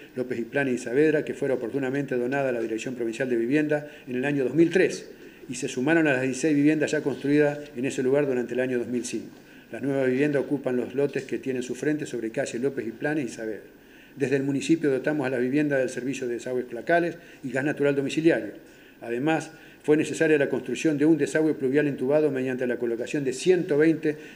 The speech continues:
metros de tubo y la construcción de tres cámaras de decantación sobre la cuneta norte de la calle López y Plana entre Saavedra y Mitre,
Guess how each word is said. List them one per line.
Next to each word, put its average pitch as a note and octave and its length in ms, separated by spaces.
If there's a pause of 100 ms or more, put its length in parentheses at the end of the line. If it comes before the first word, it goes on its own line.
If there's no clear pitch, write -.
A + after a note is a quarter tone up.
metros C#3+ 300
de C3 80
tubo D#3+ 280
y D3 40
la C3 100
construcción B2 380
de C3+ 80
tres C3 180
cámaras C#3+ 320
de B2 60
decantación A#2+ 480
sobre C3+ 200
la A#2+ 100
cuneta C3 340
norte D3 360 (300)
de B2 60
la A#2+ 100
calle C#3+ 240
López C#3+ 300
y - 20
Plana D3 300
entre B2 200
Saavedra C#3+ 600
y D#3 80
Mitre, C#3+ 360